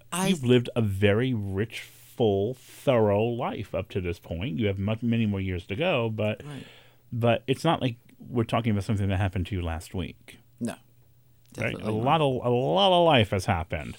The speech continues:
Speaker 1: A lot.
Speaker 2: A
Speaker 1: Actually,
Speaker 2: lot.
Speaker 1: it's forty years, not thirty.
Speaker 2: Forty.
Speaker 1: Forty.
Speaker 2: Goodness gra-, and w-, even more,
Speaker 1: Forty.
Speaker 2: even more profound than
Speaker 1: Right, right.
Speaker 2: that, that, you know,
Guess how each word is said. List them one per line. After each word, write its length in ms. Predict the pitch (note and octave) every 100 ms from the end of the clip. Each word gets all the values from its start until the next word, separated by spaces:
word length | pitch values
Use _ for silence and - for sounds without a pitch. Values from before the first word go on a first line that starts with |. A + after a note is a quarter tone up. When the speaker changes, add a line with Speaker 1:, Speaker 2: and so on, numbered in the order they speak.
| - - - - -
Speaker 1:
A 40 | G#2
lot. 260 | F2+ F#2 F#2 -
Speaker 2:
A 60 |
Speaker 1:
Actually, 140 | A#2+ C#3
Speaker 2:
lot. 100 | C3+
Speaker 1:
it's 80 | -
forty 300 | - E3 D3+
years, 320 | G2+ F2+ -
not 120 | G2
thirty. 420 | - G2+ F2+ F2+ F#2 -
Speaker 2:
Forty. 400 | - D#3+ F#2 - -
Speaker 1:
Forty. 200 | - G#2+ - C3 A#2+ -
Speaker 2:
Goodness 420 | F#3 D3+ F2 F#2
gra-, 200 | - C#3
and 120 | A#2
w-, 260 | G#2+ A#2+ B2+
even 220 | E3 F3+
more, 420 | E3+ G#3 A3+ - G#2
Speaker 1:
Forty. 120 | A#2+
Speaker 2:
even 220 | C3+ D3
more 240 | D3+ C#3+ C#3 - -
profound 560 | C#3+ - D#3+ G3 C3+
than 140 | G2 F#2+
Speaker 1:
Right, 260 | F#2+ A2+ A2 - A2
right. 280 | G#2+ A2
Speaker 2:
that, 340 | A2+ A2 G#2+ -
that, 380 | - A#2+ G#2+ -
you 120 | A2+
know, 240 | F#2+ F2+